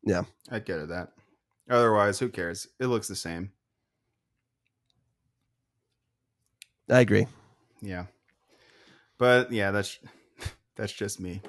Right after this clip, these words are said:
Speaker 1: I got
Speaker 2: <laughs>
Speaker 1: drunk in my backyard,
Speaker 2: Nice.
Speaker 1: uh, and we ate brats and burgers.
Speaker 2: Mm-hmm.
Speaker 1: Had some good shit. It was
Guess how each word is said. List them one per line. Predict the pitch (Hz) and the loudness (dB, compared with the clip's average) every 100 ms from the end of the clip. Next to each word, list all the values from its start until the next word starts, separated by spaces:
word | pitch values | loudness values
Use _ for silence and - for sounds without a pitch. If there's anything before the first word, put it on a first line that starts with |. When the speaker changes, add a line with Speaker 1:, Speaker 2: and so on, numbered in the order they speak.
| - _ _ _ _ - - - - - | -20 _ _ _ _ -16 -16 -20 -8 4
Speaker 1:
I | 120 139 | 8 8
got | 135 120 113 - | 8 6 6 2
Speaker 2:
<laughs> | |
Speaker 1:
drunk | 123 123 123 | 6 6 8
in | 131 | 8
my | 127 | 8
backyard, | 127 123 120 107 98 98 104 127 - _ - | 8 8 8 6 6 4 0 -6 -14 _ -10
Speaker 2:
Nice. | 98 107 | -2 2
Speaker 1:
uh, | 104 98 101 - - _ | 4 4 2 -4 -8 _
and | - 180 98 101 | -2 0 2 2
we | 98 | 4
ate | 104 104 104 - _ | 6 6 4 -2 _
brats | - 113 104 - | 2 4 4 2
and | 113 | 0
burgers. | 110 104 101 104 110 - - - _ _ _ | 4 4 4 2 0 -8 -12 -20 _ _ _
Speaker 2:
Mm-hmm. | 117 104 98 _ _ | -8 -8 -10 _ _
Speaker 1:
Had | 107 - | -6 -4
some | 104 | 0
good | 117 104 | 2 4
shit. | - 113 107 - _ _ _ | 4 6 4 2 _ _ _
It | - - _ - _ | -20 -20 _ -20 _
was | 110 113 | -8 -6